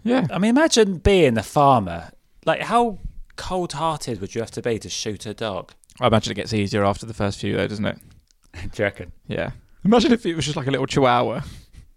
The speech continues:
Speaker 2: That's what I mean.
Speaker 1: <laughs> Oh, you'd never find, l-, like, any remnants of it, would you? If you
Speaker 2: I mean, I feel
Speaker 1: farm-
Speaker 2: sorry for those sheepdogs.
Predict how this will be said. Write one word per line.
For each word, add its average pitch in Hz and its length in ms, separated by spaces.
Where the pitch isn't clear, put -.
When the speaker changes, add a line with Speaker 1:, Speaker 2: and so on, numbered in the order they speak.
Speaker 2:
That's - 160
what 254 100
I 247 40
mean. 277 240
Speaker 1:
<laughs> - 100
Oh, 160 60
you'd 175 260
never 180 240
find, 127 480
l-, 135 160
like, 120 300
any 135 280
remnants 107 520
of 98 100
it, 104 80
would 127 140
you? - 160
If - 160
you - 80
Speaker 2:
I - 80
mean, 175 140
I - 20
feel - 120
Speaker 1:
farm- - 80
Speaker 2:
sorry 214 120
for 160 140
those 143 180
sheepdogs. 110 600